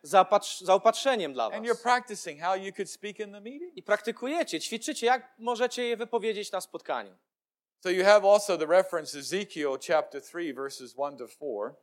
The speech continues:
Speaker 1: Mamy też, e, wersety z Księgi Ezechiela, z rozdziału trzeciego, jeden do
Speaker 2: In,
Speaker 1: cztery.
Speaker 2: in verse one, God told Ezekiel, "Eat,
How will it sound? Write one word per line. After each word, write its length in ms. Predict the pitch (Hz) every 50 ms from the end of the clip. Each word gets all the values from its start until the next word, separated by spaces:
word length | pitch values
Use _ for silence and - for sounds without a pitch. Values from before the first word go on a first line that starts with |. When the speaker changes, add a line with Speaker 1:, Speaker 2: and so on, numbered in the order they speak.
| _ _
Speaker 1:
Mamy 220 | 139 139 147 147 139
też, 360 | - 147 139 - - - -
e, 220 | 156 131 131 131
wersety 380 | 123 135 135 - 147 139 - 131
z 60 | -
Księgi 340 | - - 143 135 131 123 127
Ezechiela, 640 | 123 117 123 - - 135 123 110 107 110 127 139
z 60 | 120
rozdziału 340 | 120 120 107 117 123 110 110
trzeciego, 520 | 107 - 131 113 - - 117 95 101 113 113
jeden 220 | 107 107 110 104
do 80 | 98 107
Speaker 2:
In, 100 | 190 196
Speaker 1:
cztery. 320 | 165 104 101 123 151 156 _ -
Speaker 2:
in 140 | 185 196 185
verse 340 | 165 226 247 247 247 202 202
one, 240 | 220 220 214 196 170 185
God 380 | 190 202 214 220 220 220 -
told 240 | 196 220 214 208 190
Ezekiel, 640 | 175 160 - - 220 233 - - 196 175 170 175 170 - _ _ _ _ _ _
"Eat, 460 | - 277 311 311 247 - - - -